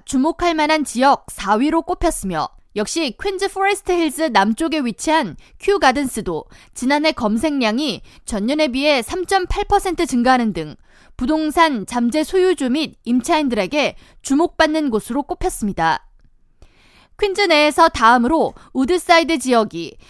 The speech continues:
전체 순위 칠 위를 나타내며 이천이십사 주목받을 부동산 지역으로 꼽혔습니다.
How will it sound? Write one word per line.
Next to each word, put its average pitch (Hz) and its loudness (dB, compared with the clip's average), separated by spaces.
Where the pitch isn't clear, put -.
전체 220 -2
순위 339 -4
칠 403 -2
위를 381 2
나타내며 240 0
이천이십사 311 0
주목받을 294 0
부동산 311 -2
지역으로 233 0
꼽혔습니다. 196 -2